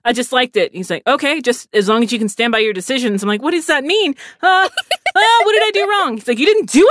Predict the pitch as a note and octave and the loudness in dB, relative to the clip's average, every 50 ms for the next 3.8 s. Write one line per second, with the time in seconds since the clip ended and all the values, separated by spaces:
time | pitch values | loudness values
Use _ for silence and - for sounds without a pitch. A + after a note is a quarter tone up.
0 | D5+ C5 F4+ E4+ F#4 G4+ F#4 D#4 C#4+ D4 D4 C#4+ C4+ B3 B3+ B3+ D#4 D#4+ - - | 4 4 2 2 2 2 2 2 2 2 2 2 2 0 0 -2 -4 -6 -6 -10
1 | - - - - _ - A3+ _ _ _ _ _ _ - - - - G3 E4+ A4+ | -16 -18 -20 -20 _ -20 -20 _ _ _ _ _ _ -8 -8 -6 -2 0 2 2
2 | B4 A#4+ A4+ C5+ C#5 C5 G4 - _ _ _ _ _ _ _ _ - F#4 D#4+ D4+ | 4 2 2 2 0 0 -2 -6 _ _ _ _ _ _ _ _ -12 -12 -8 -4
3 | E4 F#4 D#4+ E4 D#4 C#4+ C#4+ B3 A3+ C5 C5+ C#5 C#5 C5 A4 G4+ | -2 0 0 2 0 0 -2 -2 -2 0 2 2 2 2 -2 -6